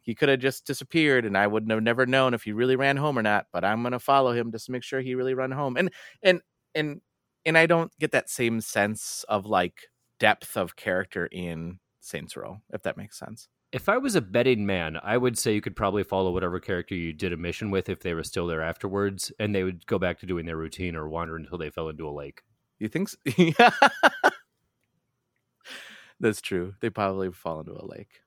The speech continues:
Speaker 2: Mm-hmm.
Speaker 1: Um, so, uh, that's Saints Row. Anything else?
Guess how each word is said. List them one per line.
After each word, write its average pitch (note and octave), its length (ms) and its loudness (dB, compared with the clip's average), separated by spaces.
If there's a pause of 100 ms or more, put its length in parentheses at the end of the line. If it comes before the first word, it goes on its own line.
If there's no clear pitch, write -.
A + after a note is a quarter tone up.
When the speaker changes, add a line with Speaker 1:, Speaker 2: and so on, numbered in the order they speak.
(120)
Speaker 2:
Mm-hmm. B2+ 160 -6 (540)
Speaker 1:
Um, F2 600 -4 (920)
so, D#2+ 280 -4 (920)
uh, A#2 760 6
that's B2 220 0
Saints E3+ 240 -2
Row. D3+ 160 8
Anything D3+ 300 2
else? - 420 -2